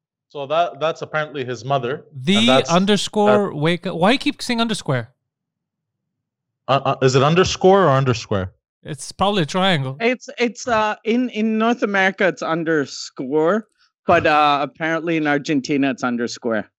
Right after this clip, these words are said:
Speaker 2: So wait, let me see. Go back to the photo. I want, oh, black and white. Dude, Barack Obama. So that's Barack Obama in the middle, you're saying?
Speaker 1: Yeah,
Speaker 2: And
Speaker 1: that's what they're saying.
Speaker 2: Okay,
Speaker 1: I'm not
Speaker 2: okay.
Speaker 1: saying.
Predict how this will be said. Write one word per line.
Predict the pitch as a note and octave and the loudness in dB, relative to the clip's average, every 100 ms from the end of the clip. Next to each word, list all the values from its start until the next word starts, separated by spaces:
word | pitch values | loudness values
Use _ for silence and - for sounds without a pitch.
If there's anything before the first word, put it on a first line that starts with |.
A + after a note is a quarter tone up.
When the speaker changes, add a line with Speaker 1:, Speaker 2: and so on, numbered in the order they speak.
| _ | _
Speaker 2:
So | - F#3+ | -4 0
wait, | G#3 | 2
let | F#3+ | 2
me | G#3+ | 0
see. | - B3 G#3 | 0 -2 -2
Go | D#3+ | 0
back | G3 A3 | 0 0
to | A3+ | -2
the | G3 | -2
photo. | G#3+ A#3 | 0 2
I | |
want, | F#3+ F#3 F3+ | 2 2 2
oh, | F3+ | 2
black | D#3 F3 F#3+ | 2 0 0
and | D#3+ | 0
white. | D3 E3 | 2 0
Dude, | F3 C#3+ | 0 -2
Barack | C#3 D3 F#3+ - | -2 -2 -4 -4
Obama. | C#3 D#3 D3+ - - - | -4 -2 -2 -6 -14 -20
So | - E3+ | -4 0
that's | F#3 G3+ | 0 2
Barack | G3+ G#3 | 2 4
Obama | F#3+ F#3+ F#3+ | 4 2 4
in | |
the | E3 | 2
middle, | F3 | 2
you're | G3+ | 0
saying? | G3 G#3+ C4 - _ _ _ - | -2 -2 -4 -8 _ _ _ -4
Speaker 1:
Yeah, | C3+ C#3 D3+ - | 2 4 4 2
Speaker 2:
And | E3 | 2
Speaker 1:
that's | F#3+ G3 | 2 0
what | E3+ | 0
they're | F3 E3 | 4 4
saying. | - C3 A2+ | 2 -2 -2
Speaker 2:
Okay, | F#3+ | 0
Speaker 1:
I'm | A#3+ | 0
not | G#3 | 0
Speaker 2:
okay. | |
Speaker 1:
saying. | - G#2+ | -2 -8